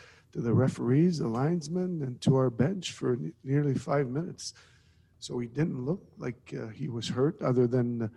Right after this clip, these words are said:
obviously he looked like he had a cut. Uh, I believe that if, uh, you know, if the Montreal medical personnel thought that it was something real serious, they would have probably taken him off and brought him inside.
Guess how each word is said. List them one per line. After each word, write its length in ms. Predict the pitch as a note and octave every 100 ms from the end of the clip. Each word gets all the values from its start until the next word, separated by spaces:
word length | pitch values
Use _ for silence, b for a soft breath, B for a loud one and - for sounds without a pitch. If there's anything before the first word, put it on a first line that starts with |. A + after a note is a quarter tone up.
| b b -
obviously 440 | A#2+ D3 A2+ C#3+
he 60 | B2
looked 260 | C3 B2+
like 160 | C3+ A2+
he 80 | C3
had 180 | A#2 A2+
a 60 |
cut. 420 | - C3+ D3+ - -
Uh, 120 | - C#3+ - D#3 - - -
I 100 | E3+
believe 500 | C3+ D#3+ E3+ F#3+ C#3
that 120 | B2
if, 260 | B2+ - -
uh, 240 | C3 A2+ - b b
you 80 | C3+
know, 60 | C3
if 100 | A#2
the 60 | B2+
Montreal 760 | C#3 C3+ D3 D3 C#3+ C3 C3 B2+
medical 340 | D3 F3 E3
personnel 600 | - D3 C3+ C#3 B2+ B2+ A#2
thought 240 | - C3 -
that 140 | -
it 60 | A#2+
was 140 | A2
something 480 | - C3+ - A#2+ A2+
real 220 | B2+ A#2+
serious, 540 | - - F3+ C#3 C3+
they 160 | - E3
would 160 | C#3 A#2+
have 80 | A2+ _ _ -
probably 320 | C3 C3 B2+
taken 400 | - C#3 C3 C#3
him 140 | A#2+
off 340 | B2 B2+ - - D#3 _
and 180 | C3 A#2
brought 200 | A#2+ B2+
him 100 | A#2+
inside. 560 | B2 A2+ A#2 A#2+ -